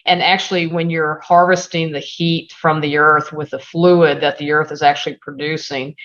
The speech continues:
it's the most efficient way to harvest that heat. Now, the challenge is, is that those environments make up, like, two percent of the geothermal opportunities or resources around the world.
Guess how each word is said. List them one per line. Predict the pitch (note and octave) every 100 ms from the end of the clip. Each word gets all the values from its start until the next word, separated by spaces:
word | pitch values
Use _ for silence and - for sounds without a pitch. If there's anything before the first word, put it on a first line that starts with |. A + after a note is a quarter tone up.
| - -
it's | G3+ F3+
the | F#3+
most | F3 F3 F3
efficient | C3+ - F3 F3 D3
way | C#3+ D#3 D#3 D3 C#3+ -
to | E3 D#3
harvest | D3 C#3 C#3 -
that | C#3 C#3
heat. | D3+ D3 C3 - _ - _ _ _
Now, | G3 F#3
the | D#3+
challenge | - G#3+ A3 G#3+ F3+ F3
is, | E3+ F#3 F3 D3+
is | D3+ C#3
that | D#3 D3 C#3+ C#3+
those | D#3 E3+ F3 E3+ D#3+ D3+ _ _
environments | B2+ D3 D#3 D#3 E3 D3 C3+ C#3 - - -
make | E3+ E3 E3
up, | E3 D3+
like, | D3+ C#3 -
two | - G3
percent | F#3+ E3 - E3+ D#3 D3 - -
of | D#3 D3+ D3 C#3+ C#3+
the | D3 C#3+ C#3+ C#3 - _ _ _ _ -
geothermal | E3 E3 E3 E3 D#3+ C#3+ C3+
opportunities | D3 - D#3 - E3 D#3+ D3 D3 C#3+ C#3 -
or | D3 C#3+ C3+ C3+ -
resources | D#3+ E3 D#3+ D3+ D3 - C#3
around | D3 C#3+ C#3+ C#3
the | C#3
world. | C#3+ D3 C#3 B2+ C#4